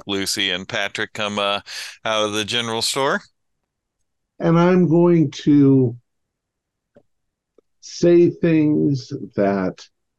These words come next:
Speaker 2: reassure them that it sounds like we're working for Crater.
Speaker 1: Mm-hmm.
Speaker 2: Like,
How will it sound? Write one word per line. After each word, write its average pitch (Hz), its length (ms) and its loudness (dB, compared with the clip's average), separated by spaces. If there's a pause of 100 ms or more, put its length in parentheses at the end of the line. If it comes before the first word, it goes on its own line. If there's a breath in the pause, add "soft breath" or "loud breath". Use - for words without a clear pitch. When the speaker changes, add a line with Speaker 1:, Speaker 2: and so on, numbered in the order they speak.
(420)
Speaker 2:
reassure 131 1080 2
them 135 680 0
that 101 320 0
it 101 200 0
sounds 110 360 -2
like 98 220 -2
we're 95 120 0
working 101 480 -2
for 92 180 -6
Crater. 104 680 0 (340)
Speaker 1:
Mm-hmm. 110 240 -8
Speaker 2:
Like, 196 300 -2